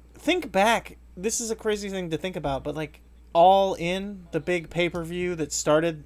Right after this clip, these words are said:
A E W and all this, like, in that four-way women's match, like, Britt Baker was maybe the third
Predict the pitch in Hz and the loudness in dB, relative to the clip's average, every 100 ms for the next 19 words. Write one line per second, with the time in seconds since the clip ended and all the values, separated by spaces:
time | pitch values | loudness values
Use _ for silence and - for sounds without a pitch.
0 | - 156 160 160 156 170 170 175 175 175 | -2 -2 0 -2 -4 -4 -4 -4 -2 -2
1 | 180 190 - - - - - - 202 185 | -2 -4 -6 -12 -18 -20 -20 -2 0 2
2 | - 262 262 240 226 - 202 208 208 208 | 0 0 4 2 2 -2 2 2 4 0
3 | 196 175 196 208 156 151 143 147 180 165 | 0 -4 -4 -6 -4 -2 -2 -6 -2 -2
4 | - - - - - - 156 175 262 240 | -2 -20 -20 -20 -20 -16 -4 2 2 2
5 | 208 220 214 196 143 180 156 156 165 185 | 2 2 0 0 -2 -2 -2 0 0 0
6 | 190 202 208 202 175 180 - 180 175 190 | -2 -6 -6 -8 -8 -10 -6 -4 -2 -4
7 | 196 175 | -6 -12